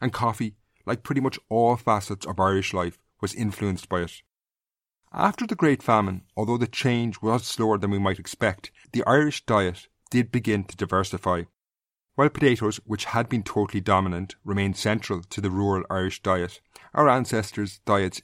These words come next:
did begin to diversify, and naturally this process created an opening for items like coffee as it became available. As I was thinking about the growth of coffee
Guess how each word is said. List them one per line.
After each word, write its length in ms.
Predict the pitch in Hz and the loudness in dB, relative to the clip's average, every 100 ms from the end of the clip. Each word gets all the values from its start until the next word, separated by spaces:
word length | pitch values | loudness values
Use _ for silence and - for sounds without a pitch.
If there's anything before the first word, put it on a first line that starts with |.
| - - | -8 -2
did 200 | 123 - | -2 0
begin 300 | 117 104 95 | 0 0 -2
to 80 | |
diversify, 800 | - 92 92 90 92 - 90 92 92 | -4 -2 -2 -2 -6 -4 -4 -4 -4
and 160 | 113 120 | -2 0
naturally 360 | 120 - 101 | 0 -2 -4
this 220 | 98 113 | -2 -4
process 640 | - 107 98 - 82 95 - _ - | 2 4 4 0 -8 -8 -18 _ -2
created 360 | 123 113 104 | 2 2 2
an 120 | 110 | 2
opening 440 | 110 113 - 85 85 | 2 2 -2 -6 -6
for 220 | - - | -6 -4
items 320 | 98 98 92 90 | -4 -4 -4 -4
like 140 | 87 | -6
coffee 420 | - 95 - 90 - _ _ - | 0 -2 -2 -12 -16 _ _ -8
as 140 | 92 | -6
it 60 | 90 | -6
became 360 | 92 98 92 | -6 -2 -2
available. 520 | 90 95 98 92 85 - _ _ _ _ _ _ _ _ _ - | 0 0 0 -2 -6 -8 _ _ _ _ _ _ _ _ _ -6
As 120 | 202 | 0
I 120 | 247 | 0
was 140 | 240 - | 0 0
thinking 360 | 175 123 110 | 0 0 -4
about 200 | 98 107 | -2 0
the 60 | 104 | 0
growth 280 | 110 110 101 | 0 0 -2
of 100 | - | -2
coffee 460 | 110 101 95 90 | 2 2 0 -10